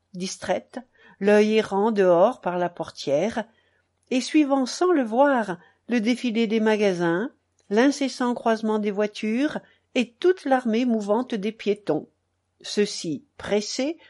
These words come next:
se hâtant vers leur but, ceux-là badaudant devant les étalages.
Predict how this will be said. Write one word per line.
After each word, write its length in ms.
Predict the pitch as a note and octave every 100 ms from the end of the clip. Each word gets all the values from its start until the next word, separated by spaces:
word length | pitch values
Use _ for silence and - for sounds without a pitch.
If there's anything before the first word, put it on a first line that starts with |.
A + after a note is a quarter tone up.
| _
se 180 | - A#3
hâtant 440 | A3 G#3 - C#3
vers 220 | G#3+ B3+
leur 200 | E3 D#3
but, 380 | C#3+ A3 B3+ - E4 _ _ _
ceux-là 600 | - - B3+ F#3+ D3 G#3 - _ -
badaudant 640 | F#3+ G3+ F#3 G3 D#3+ F3
devant 260 | A#3 A#3 B3+
les 240 | C4 B3
étalages. 680 | D#4 F#3+ C#3+ F2+ - -